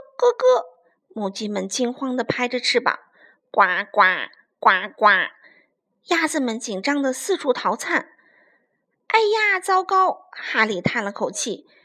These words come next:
，“鸡鸭都被我吓跑了。哎，我真是一匹没有用的老马。”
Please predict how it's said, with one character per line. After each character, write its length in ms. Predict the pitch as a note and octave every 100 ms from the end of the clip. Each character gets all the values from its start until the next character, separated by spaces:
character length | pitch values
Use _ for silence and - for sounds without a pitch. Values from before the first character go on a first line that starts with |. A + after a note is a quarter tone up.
| _ _
，“鸡 220 | - F#4+
鸭 240 | F4+ G4 F#4
都 120 | G4
被 160 | G4 G4
我 180 | D#4
吓 300 | E4 - G4+
跑 360 | D#4+ - D4+ B3+
了。 380 | D4 F4+ D#4 - _ _ _ _ _ _
哎， 500 | D4 C#4+ - - _ _
我 140 | F4
真 200 | C4+ D#4
是 160 | D#4 E4
一 140 | C4+
匹 260 | D4 - D#4+
没 160 | D4 D#4
有 180 | F4
用 240 | B3 F#4+ E4
的 120 | D4+
老 280 | B3+ G#3+ A#3+
马。” 400 | D4 G#3 D3+